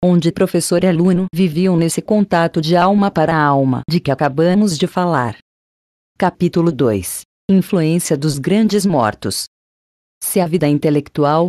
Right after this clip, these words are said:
e a energia da vontade temperam-se tão fortemente no contato vivo do aluno e do mestre,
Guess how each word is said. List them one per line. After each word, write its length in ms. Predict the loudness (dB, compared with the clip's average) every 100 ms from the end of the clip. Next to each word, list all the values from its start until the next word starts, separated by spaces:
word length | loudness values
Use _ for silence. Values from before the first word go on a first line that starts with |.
| 0
e 80 | 0
a 40 |
energia 640 | 2 0 -2 -2 0 0
da 180 | 2 0
vontade 720 | 0 -2 0 0 0 0 -2 -2
temperam-se 640 | 0 2 2 2 0 -2
tão 360 | -6 0 0 0
fortemente 760 | 0 0 0 0 0 0 0 0
no 120 | 0
contato 600 | 0 0 2 0 0 -2
vivo 340 | 0 0 0
do 100 | 2
aluno 360 | 2 2 4 2
e 40 |
do 140 | 2 0
mestre, 600 | 2 0 -2 -2 -2